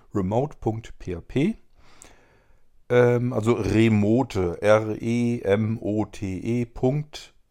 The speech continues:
P H P, ein Schrägstrich, dav, D A V also, alles klein geschrieben bitte, Schrägstrich, Principals, das schreibt sich P R I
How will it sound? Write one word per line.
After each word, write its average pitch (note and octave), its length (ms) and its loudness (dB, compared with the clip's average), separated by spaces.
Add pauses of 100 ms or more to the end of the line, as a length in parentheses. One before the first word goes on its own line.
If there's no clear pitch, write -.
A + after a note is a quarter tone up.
P A2+ 240 -4
H F#2 240 -6
P, C#3+ 420 -4 (640)
ein F#2+ 200 -4
Schrägstrich, - 840 -6 (420)
dav, G2+ 640 2 (1200)
D G#2+ 560 -2
A F2+ 140 -6
V G2 360 -6
also, C#3+ 400 -4 (420)
alles F#2+ 240 -6
klein F#2 300 -10
geschrieben A#2 400 -6
bitte, D#3 260 -6 (800)
Schrägstrich, - 800 -4 (640)
Principals, D3+ 920 2
das G#2 160 -4
schreibt - 400 0
sich - 400 -12 (160)
P D#3 260 -4
R A2+ 480 2
I D#3+ 400 -4